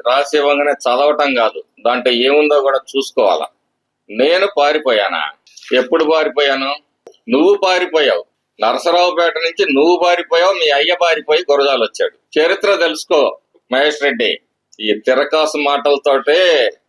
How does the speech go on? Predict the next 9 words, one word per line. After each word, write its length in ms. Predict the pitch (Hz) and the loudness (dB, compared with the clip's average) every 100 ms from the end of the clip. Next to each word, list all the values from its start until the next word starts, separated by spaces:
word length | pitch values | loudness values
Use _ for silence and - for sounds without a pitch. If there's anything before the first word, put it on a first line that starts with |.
| - 117 | -6 -4
మాట్లాడితే 480 | 127 143 135 127 156 139 | -2 0 0 0 0 0
మాచర్ల 380 | 139 151 139 - | 0 0 -2 0
ప్రజలు 260 | 127 127 143 139 | 0 0 0 -2
నీ 60 | - 131 | 0 0
కొరకాసు 420 | 135 156 151 135 | 0 0 -2 -2
పెడతారు. 380 | 120 110 98 - - _ _ _ | -2 0 -2 -4 -10 _ _ _
ఒక 140 | 120 131 127 | -2 0 0
విగ్రహాల 520 | 131 131 165 170 170 156 131 | 0 0 0 0 0 -2 0
దొంగ, 200 | 147 | 0